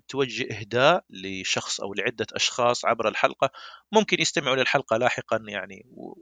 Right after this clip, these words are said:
ويذكروك بالخير إنك أنت ذكرتهم. فوجه إهداء في الحلقة.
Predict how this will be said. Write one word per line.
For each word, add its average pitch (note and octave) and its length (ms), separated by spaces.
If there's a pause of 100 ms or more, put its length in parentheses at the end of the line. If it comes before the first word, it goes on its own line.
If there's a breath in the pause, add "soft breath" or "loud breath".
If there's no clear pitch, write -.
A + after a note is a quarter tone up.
(140)
ويذكروك B2 560
بالخير G#2+ 360
إنك - 200
أنت A2 140
ذكرتهم. G2+ 560
فوجه C#3 680
إهداء A#2 240
في - 120
الحلقة. G2 460